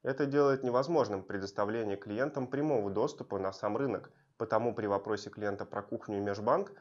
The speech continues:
ответ будет очевиден. В-третьих, такое требование закона закладывает конфликт интересов между дилером и клиентом в основу сотрудничества.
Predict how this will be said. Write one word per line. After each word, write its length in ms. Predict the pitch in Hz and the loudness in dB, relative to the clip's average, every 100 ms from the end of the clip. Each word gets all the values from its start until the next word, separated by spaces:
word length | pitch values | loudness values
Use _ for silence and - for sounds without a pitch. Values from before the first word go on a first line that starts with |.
| _ | _
ответ 360 | - 107 135 147 | -6 -2 -2 0
будет 300 | 131 127 123 | 0 -2 0
очевиден. 580 | 110 - 123 101 92 - _ _ _ _ | -2 -2 -4 -4 -6 -12 _ _ _ _
В-третьих, 540 | - 151 196 113 - - | -2 0 0 -4 -6 -4
такое 280 | 104 113 107 | -2 0 0
требование 460 | 107 104 101 98 | 2 0 2 0
закона 500 | 98 98 143 165 127 - | 0 0 0 2 0 -2
закладывает 580 | 110 110 147 143 127 123 | -2 0 2 2 0 -2
конфликт 440 | 117 113 131 135 | -6 -4 -6 -4
интересов 580 | 123 139 143 101 104 - | -6 -2 -2 -2 -4 -4
между 300 | 101 95 98 | -4 -2 -4
дилером 400 | 101 156 135 98 | -2 0 0 -2
и 160 | 104 | -6
клиентом 520 | 107 98 95 123 123 104 | -10 -4 -2 -2 -4 -2
в 60 | |
основу 460 | 104 107 104 107 120 | -2 -2 -4 -2 -4
сотрудничества. 800 | 123 123 110 82 85 - - | -6 -6 -6 -8 -10 -16 -20